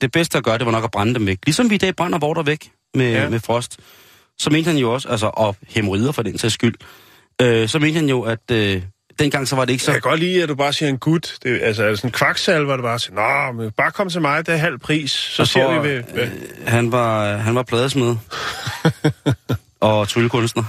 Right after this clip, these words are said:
Speaker 2: <laughs> Og fin mekaniker.
Speaker 1: Ja. Nej.
Speaker 2: Ja.
Speaker 1: Men han, øh, han
Speaker 2: Og
Speaker 1: fandt,
Speaker 2: parcellist.
Speaker 1: han fandt, fandt ud af, at hvis man, øh, hvis man tog sådan et glødende stykke jern,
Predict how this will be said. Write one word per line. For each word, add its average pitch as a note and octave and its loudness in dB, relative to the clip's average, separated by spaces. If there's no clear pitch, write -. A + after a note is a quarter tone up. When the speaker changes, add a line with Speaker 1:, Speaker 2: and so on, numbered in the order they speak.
Speaker 2:
<laughs> - -2
Og A2+ -4
fin C3+ 2
mekaniker. B2 0
Speaker 1:
Ja. A#2 2
Nej. - 4
Speaker 2:
Ja. - -2
Speaker 1:
Men C3 2
han, D3+ 2
øh, E3+ 2
han C3+ 0
Speaker 2:
Og B2+ -4
Speaker 1:
fandt, D3+ -2
Speaker 2:
parcellist. B2+ 0
Speaker 1:
han D#3 2
fandt, D3+ 0
fandt C#3+ 0
ud E3 2
af, D#3+ 2
at C3 -2
hvis B2 -2
man, A#2+ 2
øh, G#2 0
hvis B2 0
man B2+ 2
tog F3+ -2
sådan D3+ 2
et C3 0
glødende D3+ 4
stykke A#2 -2
jern, C#3 -2